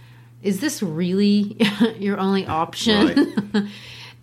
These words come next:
Speaker 1: All this double talk, double speech, all the rushing, all this impulsiveness, isn't this a little bit too much?
Speaker 2: Well, I mean, we can't know the answer to that question by the end of Act four.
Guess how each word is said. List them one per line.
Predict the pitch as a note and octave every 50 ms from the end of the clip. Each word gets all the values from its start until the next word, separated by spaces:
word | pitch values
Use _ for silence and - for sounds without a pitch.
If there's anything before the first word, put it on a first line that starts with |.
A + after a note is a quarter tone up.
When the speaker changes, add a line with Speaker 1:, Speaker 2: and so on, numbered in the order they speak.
| - -
Speaker 1:
All | - A3 A#3+ C#4
this | - C#4 B3 G3 G3
double | E3 - - A3+ A3 G#3+ A#3 A#3
talk, | A3+ - G3+ F#3 E3+ D#3 C#3 - - -
double | - A3+ A3+ A3 B3
speech, | B3 - - - - F#3+ F3 D#3 E3+ - - - -
all | - F#3+ G#3
the | G#3 A3+
rushing, | G#3+ F3+ G3+ A#3+ B3 B3 B3 - - G3+ F3 E3 D#3+ - -
all | F#3+ A3 A#3
this | A3 B3 A#3+ -
impulsiveness, | A3+ G#3 G3 G#3 - - - A3+ A#3+ B3 B3 - G3+ D#3+ D#3 D3+ C#3+ B2+ B2+ C#3 - - - - - - - - - - - -
isn't | A#3 C4 C4 B3+ D4 E4 E4 - - -
this | - F#3+ F#3 G#3 G#3 G#3 G#3+ A3 G#3+ - - - - - - - - - - - - - - -
a | G3 F#3+
little | F#3+ F#3+ G3 G#3 A3 A#3 B3 B3+
bit | - - A3 A3 A3+ A3+ - - - - - - - -
too | - - G#3+ A#3 A#3+ B3 C4
much? | B3+ A#3 A#3+ C#4+ G4 G#4 - - - - - - - - - - - - -
Speaker 2:
Well, | - C3 A2+ G2 F#2+ F2+ E2+ D#2+
I | F#2+ B2
mean, | B2+ - -
we | A#2 C#3 C3+
can't | - C3 G2 E2+
know | G2 F#2
the | D#2+ D#2+ D#2
answer | F#2+ A#2 A2+
to | - D#2+
that | D#2+ G2+ C#3 D3+ -
question | - G2+ F2 E2 - - F#2+ F2
by | D#2+ D2+ D2+
the | D#2 D#2+
end | D#2 C#2+
of | C#2
Act | E2 D#2 - - -
four. | - - G#2 A2+ G#2 D#2+ D2 D#2+ G2